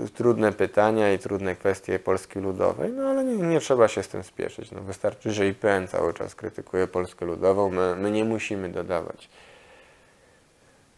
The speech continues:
E, no, więc, no, w każdym razie, no, ja tutaj za, za te negatywne rzeczy, no to, mm,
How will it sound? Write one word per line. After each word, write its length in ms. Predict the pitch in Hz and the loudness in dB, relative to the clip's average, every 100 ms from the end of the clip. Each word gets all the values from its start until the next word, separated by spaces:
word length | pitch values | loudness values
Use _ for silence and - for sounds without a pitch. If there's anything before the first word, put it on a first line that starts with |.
| - | 6
E, 880 | 127 127 131 131 131 131 131 131 127 92 135 | 12 12 12 12 12 12 12 12 8 2 4
no, 360 | 151 156 101 - - 107 | 10 12 12 8 -4 2
więc, 220 | 117 143 143 | 6 8 8
no, 100 | 156 | 6
w 60 | |
każdym 260 | - 165 165 | 8 8 12
razie, 260 | 165 160 | 12 12
no, 100 | 156 | 10
ja 160 | 151 160 | 12 12
tutaj 500 | 160 151 - 139 127 | 10 4 8 10 10
za, 460 | 117 123 117 107 104 | 12 12 12 12 12
za 180 | 107 131 | 12 12
te 220 | 135 127 | 12 8
negatywne 680 | 117 113 113 - 123 117 104 | 8 8 6 6 2 2 4
rzeczy, 560 | 107 107 - 104 98 95 | 4 2 2 6 6 6
no 120 | 95 | 2
to, 440 | 95 101 98 90 90 - - 90 | 2 6 8 8 4 -6 -20 -10
mm, 960 | 92 98 98 98 95 92 87 87 85 | -6 -4 -4 -6 -6 -8 -8 -8 -10